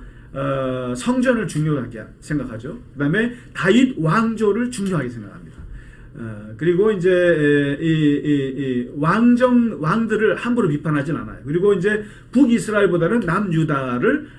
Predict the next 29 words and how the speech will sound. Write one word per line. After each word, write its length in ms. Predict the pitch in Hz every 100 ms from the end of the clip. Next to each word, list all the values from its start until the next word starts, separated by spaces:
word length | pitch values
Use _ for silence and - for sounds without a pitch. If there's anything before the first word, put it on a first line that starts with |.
| -
아주 180 | 147 131
정통 420 | 156 196 - 208
국가라고 460 | 147 131 139 135 170
보기 440 | 120 113 110 117
때문에, 500 | 117 113 190 175 120 - - - -
어, 180 | 135 143
이 180 | 185 185
역대기, 1120 | 170 170 247 233 226 240 240 240 233 226 214
이 160 | 190 190
역사서들은 1040 | 170 165 185 175 170 165 151 175 208 220 - -
매우 300 | 147 147 185
좀 260 | 170 165 151
보수적일 500 | 151 156 - 131 113
수 120 | -
있습니다. 360 | 113 98 - - - - - - -
어, 180 | 113 110
그리고 220 | 143 180
성전 520 | 175 226 233 233 190
중심일 460 | 127 127 120 120 107
수 140 | 113
있고, 460 | 107 - - - - - -
그다음에 300 | 135 135 143
다윗 340 | - 180 240
왕조를 640 | 180 147 160 151 143 135 -
강조합니다. 560 | 135 120 110 92 - - - - -
어, 140 | 135
그런 240 | 131 190 220
면에서 400 | 220 185 170 196
이제, 380 | 160 160 165